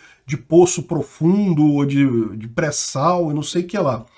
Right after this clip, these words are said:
Mas aí o que que aconteceu? Os agentes russos entraram em, em, é, em ação aqui no Brasil,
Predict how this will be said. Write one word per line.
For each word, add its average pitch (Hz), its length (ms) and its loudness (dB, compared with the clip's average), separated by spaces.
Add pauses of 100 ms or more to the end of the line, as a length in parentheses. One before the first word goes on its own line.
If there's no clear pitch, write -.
(400)
Mas 156 220 2
aí 170 80 6
o 160 60 6
que - 100 -12
que - 80 -4
aconteceu? 208 680 0
Os 185 140 -4
agentes 139 500 -2
russos 131 480 -4
entraram 131 520 -2
em, 131 200 -4
em, 123 380 -2
é, 113 300 -6
em 131 100 -4
ação 131 400 -4
aqui 127 160 -8
no 170 80 -2
Brasil, 226 500 -2